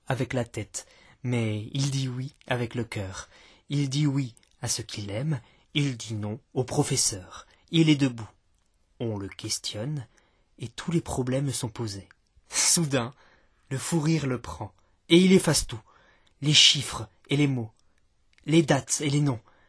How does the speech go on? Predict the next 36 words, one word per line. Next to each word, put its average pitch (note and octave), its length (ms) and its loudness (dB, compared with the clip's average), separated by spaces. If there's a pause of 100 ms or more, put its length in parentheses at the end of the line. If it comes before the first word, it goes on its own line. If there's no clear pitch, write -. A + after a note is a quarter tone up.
(220)
les D#3 100 4
phrases A2+ 640 0
et C#3+ 80 0
les D3 100 2
pièges, B2 540 -4 (360)
et C3+ 60 -2
malgré C#3 460 2
les A2+ 140 -2
menaces A#2+ 440 -4
du G2 180 -14
maître, G#2 440 -10 (260)
sous - 300 2
les E3 260 6
huées G3 400 6 (340)
des C3 220 -2
enfants B2 240 -4
prodiges, C#3+ 680 0 (260)
avec B2+ 260 0
des C3+ 160 2
craies C#3+ 340 -2
de A#2 80 -4
toutes - 300 -12
les G2+ 120 -10
couleurs, B2 600 -6 (260)
sur C3+ 260 2
le C3 100 2
tableau D3 560 0 (240)
noir B2+ 500 -2
du A2 160 -10
malheur, A2 640 -8 (260)
il B2+ 240 -6
dessine C#3+ 640 0
le A2+ 120 -4
visage B2 680 -2
du A#2+ 160 -8
bonheur. G#2+ 600 -8